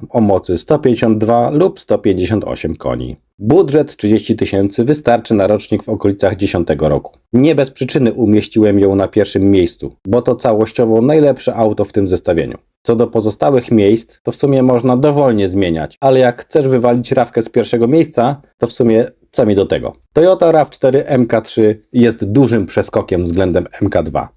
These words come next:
Jest dużo większa, ma szerszy rozstaw osi i jest po prostu bardziej dopracowana. Silnikowo w tym budżecie szukaj, tak jak mówiłem, jednostki dwa zero, sto pięćdziesiąt dwa lub sto pięćdziesiąt osiem koni. Te silniki to świetne i udane konstrukcje. Tak, to kolejna, ale i ostatnia benzyna w tym zestawieniu.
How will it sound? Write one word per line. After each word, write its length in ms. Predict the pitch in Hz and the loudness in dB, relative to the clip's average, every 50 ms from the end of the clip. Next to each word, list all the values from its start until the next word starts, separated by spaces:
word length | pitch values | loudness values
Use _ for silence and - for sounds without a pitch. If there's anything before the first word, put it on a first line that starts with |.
| _ _ - | _ _ 0
Jest 160 | 110 110 110 | 0 2 2
dużo 260 | 127 120 110 110 104 | 2 2 2 2 2
większa, 580 | 110 131 139 135 131 - - 143 135 127 123 120 - | 2 0 2 2 0 -2 -2 -2 0 0 -2 -2 -2
ma 140 | - 104 98 | -4 -4 -4
szerszy 420 | - - - 127 123 113 - 117 | -2 0 2 2 2 2 0 0
rozstaw 380 | 101 110 104 - - 104 - - | 0 0 0 -2 -4 -8 -8 -4
osi 500 | - 143 127 120 - - 110 101 101 - - | -2 -2 -2 -2 -2 -2 -2 -2 -2 0 2
i 40 | 139 | 2
jest 180 | 135 120 - - | 2 2 0 -2
po 100 | - 110 | -6 -2
prostu 340 | - 127 120 - - 117 | 0 -2 -2 0 -2 -4
bardziej 400 | 101 98 123 123 117 107 98 98 | -2 0 0 -2 0 0 -2 0
dopracowana. 640 | 85 92 87 - 90 82 - 92 82 73 67 58 - - _ _ | 0 0 -2 -2 -4 -2 -2 -2 -2 -2 -4 -8 -10 -20 _ _
Silnikowo 680 | - - - 170 160 156 156 156 156 214 202 196 180 - | -6 0 0 2 2 2 0 0 2 0 2 2 2 0
w 80 | - | 0
tym 160 | - 160 147 | 0 0 2
budżecie 460 | 135 131 131 123 120 131 131 - 131 120 | 4 2 2 2 0 0 0 0 -2 0
szukaj, 360 | - 147 - - 135 127 120 | 0 -2 0 2 0 0 0
tak 160 | - 113 - | -2 -2 -4
jak 160 | 113 113 - | -4 -4 -2
mówiłem, 400 | 107 98 95 104 110 113 110 104 | -2 0 2 2 4 4 4 4
jednostki 480 | 98 95 87 101 104 101 - _ - 92 | 2 2 2 0 -2 -2 -4 _ -6 -4
dwa 200 | 87 82 104 101 | -2 -2 -2 0
zero, 320 | 82 90 78 69 120 - - | 0 0 0 0 -4 -8 -12
sto 220 | _ - - 135 | _ -4 -2 -2
pięćdziesiąt 360 | 127 - 123 117 127 113 101 98 | 0 0 0 0 2 0 2 0
dwa 260 | 110 110 131 131 123 | 0 0 2 2 2
lub 240 | 117 110 104 - - | 2 0 -2 -4 -6
sto 140 | - 117 | -6 -4
pięćdziesiąt 300 | 117 - 98 - 107 98 | 0 0 -2 -2 -2 -6
osiem 280 | 95 95 - - 90 85 | -8 -8 -6 -6 -6 -6
koni. 320 | - 92 80 67 - - - | -4 -4 -6 -6 -8 -8 -2
Te 120 | - 180 170 | -2 0 0
silniki 500 | - - 139 127 131 139 131 - 143 135 | 0 0 2 2 2 0 0 -2 -2 0
to 100 | 120 110 | 0 -2
świetne 580 | - - - - - 151 151 151 - 131 123 | -2 -6 -8 -2 0 0 0 2 0 -2 0
i 120 | - 120 110 | 2 2 2
udane 400 | 101 104 101 104 104 101 101 101 | 4 4 2 2 2 0 0 0
konstrukcje. 640 | - 98 - - - 82 - - - - - - - | -2 -4 -6 -4 -6 -8 -8 -8 -14 -14 -14 -14 -2
Tak, 280 | - 160 117 92 - - | -2 0 0 0 -4 -4
to 160 | _ 131 123 | _ -4 -2
kolejna, 520 | - 143 135 139 135 120 101 90 82 - | 0 2 2 2 2 2 0 -2 -4 -4
ale 260 | - 127 117 123 131 143 | -2 0 0 2 2 2
i 80 | 143 | 2
ostatnia 460 | 131 123 - - 131 113 - 113 107 | 2 2 0 -2 -2 -2 0 -2 -2
benzyna 380 | 87 85 104 98 87 85 90 85 | 0 0 0 0 0 0 -2 -2
w 60 | - | -4
tym 160 | - 95 87 | -4 -6 -4
zestawieniu. 540 | 82 85 - - 98 87 87 78 71 62 - | -4 -4 -4 -4 -4 -2 -2 -2 -4 -6 -10